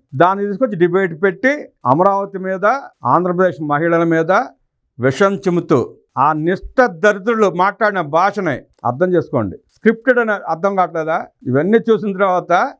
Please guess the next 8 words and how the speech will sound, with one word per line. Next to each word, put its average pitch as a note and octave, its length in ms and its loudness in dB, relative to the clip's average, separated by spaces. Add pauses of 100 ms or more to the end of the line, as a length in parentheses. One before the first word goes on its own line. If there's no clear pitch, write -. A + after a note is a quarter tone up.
పక్కా G3+ 680 0
స్క్రిప్ట్ F3 460 -6
రాసుకుని F3 580 0 (240)
అమరావతి F3+ 840 0 (220)
అద్భుతంగా E3 520 -2
తీర్చిదిద్దబడుతున్న D#3 1080 -4
కార్య-, C#3 320 -2 (200)
సమయంలో D3+ 540 0